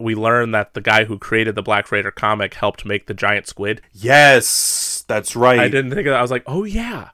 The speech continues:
Speaker 1: 'Cause I was, like, flipping through it and I saw that panel and I was like, "Okay." Which helps sort of, like, make the connection more, like, like, by the way, Adrian.
Speaker 2: I think we're gonna get, I think that's,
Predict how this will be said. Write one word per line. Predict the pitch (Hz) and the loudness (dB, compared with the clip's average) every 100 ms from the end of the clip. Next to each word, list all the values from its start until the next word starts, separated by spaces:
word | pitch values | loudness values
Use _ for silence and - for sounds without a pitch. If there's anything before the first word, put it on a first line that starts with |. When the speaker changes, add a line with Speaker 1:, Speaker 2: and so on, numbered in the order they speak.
| _ _ _ | _ _ _
Speaker 1:
'Cause | 131 | -4
I | 123 | 0
was, | 127 | 0
like, | 123 120 | -2 -6
flipping | 160 156 117 | -6 -8 -8
through | 143 135 | -4 -4
it | |
and | 120 | -4
I | |
saw | 113 123 120 | -4 -2 0
that | 110 - | -2 -2
panel | 127 135 120 | -4 -2 -2
and | 104 | -2
I | 104 | -4
was | 107 | -4
like, | 104 _ 147 | -8 _ -4
"Okay." | 202 135 104 135 - _ _ _ _ | 2 4 6 4 -4 _ _ _ _
Which | 143 139 | 0 4
helps | 147 143 - | 4 4 0
sort | - 135 123 | -4 0 2
of, | |
like, | 113 110 - | 4 2 2
make | 113 113 | -4 -4
the | 113 | -6
connection | - 110 110 - 113 | -6 -2 -2 -4 -10
more, | 104 104 104 | -4 -2 0
like, | 101 95 - - - - _ | 0 -4 -6 -18 -20 -20 _
like, | 104 - | -6 -4
by | 92 | -8
the | 90 | -4
way, | 135 190 156 _ _ _ - - - - - _ _ _ _ _ | -2 -2 -2 _ _ _ -8 -6 -10 -20 -20 _ _ _ _ _
Adrian. | 120 190 190 156 147 - _ _ _ _ _ _ - | 2 4 4 0 -2 -12 _ _ _ _ _ _ -2
Speaker 2:
I | 131 | 2
think | - 202 - | 0 0 -2
we're | 139 | 0
gonna | 135 117 | 2 0
get, | 127 117 - | -2 -6 -4
I | 117 | -2
think | 185 190 | -2 0
that's, | 165 | 0